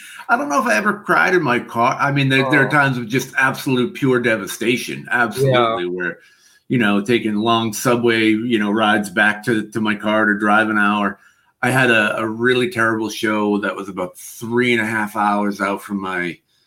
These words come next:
Speaker 1: uh, my house, and I just absolutely one of my worst shows ever. And, uh, I just remember driving home, and I just called a friend of mine. I'm like, "What am I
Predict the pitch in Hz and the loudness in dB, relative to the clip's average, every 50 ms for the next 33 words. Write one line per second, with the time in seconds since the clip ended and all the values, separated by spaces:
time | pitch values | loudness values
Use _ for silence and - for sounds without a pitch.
0 | _ _ _ - 90 90 90 90 92 92 85 80 - 107 110 107 98 90 90 - | _ _ _ -6 -4 -2 -2 -4 -4 -4 -4 -4 -2 -2 -2 0 -2 -4 -8 -10
1 | - - 98 92 95 92 104 117 - _ - 123 120 123 113 - - 127 123 113 | -8 -6 -6 -6 -6 -8 -12 -16 -8 _ -2 0 0 0 -2 -4 -8 -8 -6 -4
2 | 117 117 117 113 113 107 101 104 107 110 113 113 110 - - 110 107 98 98 107 | -4 -4 -4 -4 -2 -2 -2 0 0 0 -2 -2 -2 -4 -4 -4 -4 -4 -2 -2
3 | 110 104 95 95 92 - _ - - _ _ _ _ _ _ _ _ 113 107 104 | -2 -2 -2 -6 -8 -10 _ -20 -20 _ _ _ _ _ _ _ _ -4 -2 0
4 | 101 101 101 98 101 95 92 90 87 87 85 85 85 - - 95 101 101 101 101 | 2 0 0 0 -2 -2 -2 -2 -4 -4 -6 -8 -10 -12 -6 -2 -2 -2 -2 -2
5 | - 110 107 104 104 104 101 98 98 92 87 95 98 95 95 101 107 104 104 98 | -4 -4 -2 -2 0 0 0 0 0 -2 -4 -6 -2 0 0 2 0 0 -2 -4
6 | 98 98 98 98 98 95 90 87 90 87 92 87 - - - 98 92 92 90 90 | -4 -6 -6 -6 -8 -8 -8 -8 -8 -10 -10 -14 -16 -10 -8 -6 -6 -4 -6 -6
7 | 87 87 87 - - 101 98 95 98 92 90 87 85 85 82 85 90 90 82 - | -6 -8 -10 -10 -8 -6 -6 -6 -6 -8 -6 -4 -4 -4 -4 -4 -8 -10 -10 -4
8 | 110 127 135 131 113 82 73 | -4 -2 -2 -2 -4 -6 -10